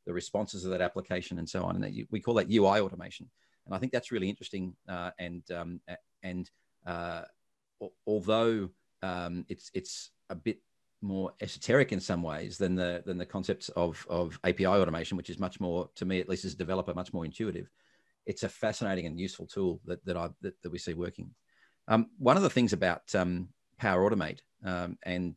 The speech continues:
uh, and particularly in A P I automation, is the idea of connectors. So, um, I talked a bit about the idea that,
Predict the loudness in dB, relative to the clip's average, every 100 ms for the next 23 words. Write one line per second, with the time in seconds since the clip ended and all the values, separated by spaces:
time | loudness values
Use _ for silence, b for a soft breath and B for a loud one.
0 | -6 -6 -4 -8 -6 -2 0 0 0 0
1 | 0 0 -4 -8 -8 -6 -4 -2 -2 -2
2 | -2 -2 -2 b b -6 -4 -4 -6 -4
3 | -2 -2 -4 -10 -8 0 2 2 0 _
4 | _ -10 -4 -2 -2 -2 -6 _ _ _
5 | -8 -2 -2 -2 -2 0 0 0 0 0
6 | 0 -2 -4